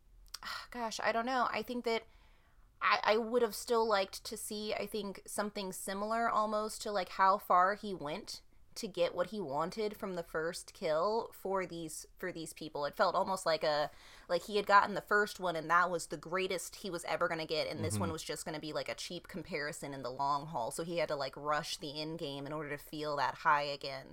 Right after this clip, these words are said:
Speaker 2: Mm-hmm. Well, and I think what also complicates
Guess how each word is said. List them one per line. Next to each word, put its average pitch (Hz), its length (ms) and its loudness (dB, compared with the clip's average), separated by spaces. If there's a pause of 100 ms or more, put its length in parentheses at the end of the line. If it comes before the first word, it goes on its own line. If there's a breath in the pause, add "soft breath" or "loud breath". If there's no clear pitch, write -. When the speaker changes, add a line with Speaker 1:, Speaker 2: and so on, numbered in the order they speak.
(140)
Speaker 2:
Mm-hmm. 107 280 0 (440 loud breath)
Well, 135 220 10
and 131 100 8
I 127 60 8
think 147 240 2
what 123 120 6
also 113 320 6
complicates 107 920 2